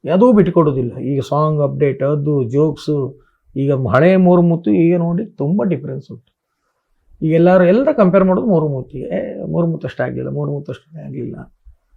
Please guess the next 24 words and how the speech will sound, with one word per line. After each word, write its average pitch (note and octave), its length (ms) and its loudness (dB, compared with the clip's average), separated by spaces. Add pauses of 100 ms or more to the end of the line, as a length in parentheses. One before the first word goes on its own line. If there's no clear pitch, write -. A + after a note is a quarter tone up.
(220)
ಹಾಗಂತ F3 240 0
ನಾವು F3 180 4
ಹೋಗೋರು E3 240 4
ಮೂರು E3 180 0
ಮುತ್ತು D#3+ 220 -2
ಡೌನ್ D#3 240 0
ಮಾಡ್ಬೋದಿತ್ತು, C#3+ 500 -6
ಇಲ್ಲ, A#2+ 160 -8
ಅದನ್ನ E3 600 -4
ಬಿಡೋದೇ D#3 420 -2
ಇಲ್ಲ. C3+ 160 -8 (760)
ಅದು C#3 180 -2
ಇನ್ನೂ F3 320 4
ಅಪ್ಡೇಟ್ D3 380 4
ಮಾಡ್ತೀವಿ, C3+ 300 -6
ಇನ್ನೂ F#3+ 120 2
ಚೇಂಜಸ್, B2+ 500 -4
ಇನ್ನೂ E3+ 200 -4
ಚೇಂಜಸ್. C3 340 -8
ಎಲ್ಲರೂ D#3+ 320 0
ಒಂದ್ಸಲ D#3 240 0
ಮೂರು C#3+ 240 -6
ಮುತ್ತು C#3+ 240 -10
ನೋಡಿ. - 220 -10